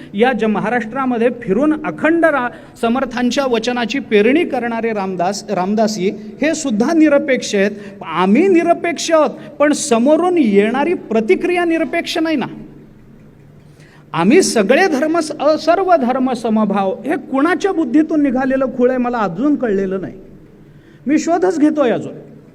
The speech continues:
सर्व धर्म समभाव हे कुठला मूर्खपणा आहे हा? सगळे धर्म कधीही समान नसतात. आपण लिहून घ्या, आपण हे नीट लक्षात घ्या.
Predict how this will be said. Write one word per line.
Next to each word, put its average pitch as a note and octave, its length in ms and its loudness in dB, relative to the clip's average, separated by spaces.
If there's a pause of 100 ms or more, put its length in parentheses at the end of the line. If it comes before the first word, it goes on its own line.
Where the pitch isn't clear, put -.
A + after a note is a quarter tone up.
(580)
सर्व F4+ 300 2
धर्म C#4 340 0
समभाव G3+ 680 -2
हे D4 180 -4
कुठला E4 500 -2
मूर्खपणा D4 640 -2
आहे D#3 140 -2
हा? D#3+ 260 -6
सगळे C4 580 2
धर्म A#3+ 420 0
कधीही A#3 600 2
समान G#3+ 420 -2
नसतात. F#3 380 -4 (1160)
आपण D#4+ 200 0
लिहून D#4 300 6
घ्या, F#3+ 220 2 (1300)
आपण B3+ 240 2
हे D4+ 140 4
नीट C#4 320 4
लक्षात B3+ 380 -2
घ्या. E3 260 -6